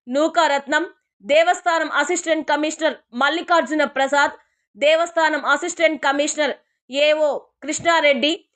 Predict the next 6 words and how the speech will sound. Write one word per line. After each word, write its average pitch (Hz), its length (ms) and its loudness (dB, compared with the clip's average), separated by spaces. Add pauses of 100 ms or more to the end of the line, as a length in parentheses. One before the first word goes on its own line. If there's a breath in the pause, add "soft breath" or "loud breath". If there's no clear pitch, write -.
(180)
సతీష్, 359 440 -2 (220)
మల్లి, 311 340 -2 (380)
దేవస్థానం 320 720 2 (120)
సూపరింటెండెంట్ 311 560 0 (180)
and 285 140 -2 (120)
సిఎస్ఓ 320 540 2